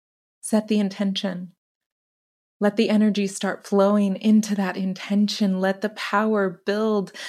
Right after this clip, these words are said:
Let the power ignite in you. Let it inspire you. Let it inspire your words. Let it inspire your actions. Let your thoughts be focused on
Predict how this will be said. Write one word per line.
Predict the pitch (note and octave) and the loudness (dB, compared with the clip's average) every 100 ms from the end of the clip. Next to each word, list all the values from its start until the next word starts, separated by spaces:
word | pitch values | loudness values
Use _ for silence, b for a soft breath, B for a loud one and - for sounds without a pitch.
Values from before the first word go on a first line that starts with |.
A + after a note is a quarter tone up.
| B | B
Let | G#3+ G#3 | 0 2
the | G#3+ | 0
power | - G3+ A3 A3+ | 2 2 4 4
ignite | - F#3+ F#3 F3+ F#3 G#3+ B3 - - - | 2 -2 -2 0 4 4 4 0 -6 2
in | G#3 | 4
you. | G3 E3+ G3 A#3+ B3 F#3 F#3 _ _ _ _ _ _ _ _ _ - | 4 4 4 4 4 -2 -8 _ _ _ _ _ _ _ _ _ 2
Let | A3 | 4
it | B3+ B3 | 6 6
inspire | A3+ - - - G3+ B3+ B3 | 4 2 -2 2 4 6 4
you. | A3 G3 F3+ F3+ G3+ - _ _ _ _ _ _ _ | 2 0 -2 -4 -6 -12 _ _ _ _ _ _ _
Let | A3 A#3+ | 4 6
it | B3 | 6
inspire | A3+ A3 - A3 A#3+ | 4 2 4 4 4
your | B3 A3+ G#3 | 4 2 2
words. | G3+ G#3+ A3 G3 G3 | 2 4 4 2 4
Let | G3+ | 4
it | G#3+ | 4
inspire | A3+ G#3 - G3+ G#3+ A3 | 4 2 2 2 4 4
your | A3+ G3+ - | 2 0 -2
actions. | F#3+ G3+ - - G3+ F3+ E3+ G3+ | -2 -2 -4 0 0 0 -4 -2
Let | G3+ - | -2 0
your | A3 | 0
thoughts | G#3+ - A3 A3 A3 - | -2 -4 -2 0 -4 -8
be | F#3+ G#3 | 0 0
focused | G3+ - - G#3 G3+ G#3+ F#3+ - - | 0 -6 -2 -2 0 -2 -4 -6 -6
on | G3 G#3 G3+ | -2 -2 -2